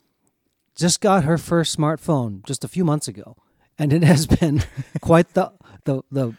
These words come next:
eye-opening revelation for her. You know what's wonderful is that she doesn't really get out a whole lot anymore. She doesn't have as much mobility as she used to. And she video calls my wife. And sometimes she video calls me 'cause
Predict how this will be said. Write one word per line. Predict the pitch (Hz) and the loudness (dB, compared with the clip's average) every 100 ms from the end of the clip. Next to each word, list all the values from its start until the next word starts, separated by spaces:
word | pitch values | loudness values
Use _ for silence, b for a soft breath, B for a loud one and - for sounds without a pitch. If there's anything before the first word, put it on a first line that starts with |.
| _ | _
eye-opening | - 151 170 175 170 165 | 0 4 6 4 2 2
revelation | 147 143 143 147 - | 2 2 2 0 -2
for | 127 117 | -10 -10
her. | 117 160 262 - _ _ _ _ _ _ _ | -4 -4 -4 -8 _ _ _ _ _ _ _
You | 156 | -2
know | 175 | 0
what's | 170 | 0
wonderful | 151 165 185 214 185 | -2 -4 -4 -2 -2
is | 143 | 0
that | 151 160 | -4 -6
she | - | -4
doesn't | 185 226 | 0 0
really | 247 196 | 0 -2
get | 151 131 | -2 -2
out | 143 | -2
a | |
whole | 135 151 | -2 -2
lot | 151 | -2
anymore. | 156 151 151 151 | -2 0 0 -2
She | 139 | -6
doesn't | 120 135 147 | -6 -4 -2
have | 143 | -4
as | 127 | -4
much | 131 135 | -4 -4
mobility | 139 120 127 131 | -6 -4 -2 0
as | 135 120 | 0 0
she | 135 | -4
used | 131 - | -6 -6
to. | 160 165 - _ _ _ _ - | -8 -8 -12 _ _ _ _ -8
And | 185 185 | -6 -4
she | - 240 | -4 -4
video | 185 196 285 180 | 0 0 2 0
calls | - 156 175 190 170 _ - | -2 -4 -4 -6 -12 _ -8
my | 180 | -4
wife. | 196 294 262 - _ _ _ _ _ _ _ - | -4 -4 -8 -12 _ _ _ _ _ _ _ -6
And | |
sometimes | 156 202 190 | -2 2 0
she | 156 | 2
video | 165 160 | 2 4
calls | 147 127 | 2 0
me | 156 135 | 0 -2
'cause | 127 110 | -4 -10